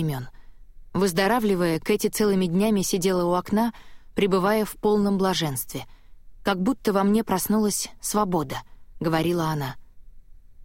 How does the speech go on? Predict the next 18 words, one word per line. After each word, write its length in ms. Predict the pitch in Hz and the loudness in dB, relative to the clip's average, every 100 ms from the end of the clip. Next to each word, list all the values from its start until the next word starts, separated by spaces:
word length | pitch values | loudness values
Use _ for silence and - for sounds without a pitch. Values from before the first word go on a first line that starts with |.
| - - - - - - - - - | -20 -20 -20 -20 -20 -20 -20 -20 -4
Полковник 600 | 190 202 - 277 240 226 | 0 0 2 2 2 2
Мастард 640 | 202 202 240 - 262 - - - | 2 2 2 0 -4 -4 -16 -6
в 60 | 175 | 0
оранжерее 560 | 196 196 196 190 226 226 | 2 4 4 4 4 2
с 80 | |
гаечным 560 | 165 180 180 170 180 170 | 0 2 2 0 0 -2
ключом 420 | - 170 - 185 | 0 0 2 0
в 60 | 175 | 0
руке. 320 | 175 - 131 - - - - - - - - - - - - - - 170 | -2 -2 -6 -8 -16 -18 -18 -18 -18 -20 -20 -20 -20 -18 -20 -18 -10 -6
Здравый 440 | 165 208 233 226 | 0 2 4 2
смысл — 500 | - 240 285 - 131 - - - - | 2 2 2 -2 -6 -8 -16 -18 -4
это 220 | 262 240 | 0 0
собрание 580 | - 202 202 233 233 208 | 0 2 2 4 4 2
предрассудков, 880 | - 185 180 - - 247 - 247 - - - | 2 2 2 0 -2 -2 -4 -6 -8 -18 -6
приобретённых 840 | - 214 196 190 - 226 233 226 - | 0 2 2 0 2 2 2 0 -2
к 60 | 202 | -2
восемнадцати 680 | 202 190 175 170 - - 175 | 0 0 0 0 -4 -4 -2
годам. 440 | 175 143 127 120 | -2 -2 -4 -8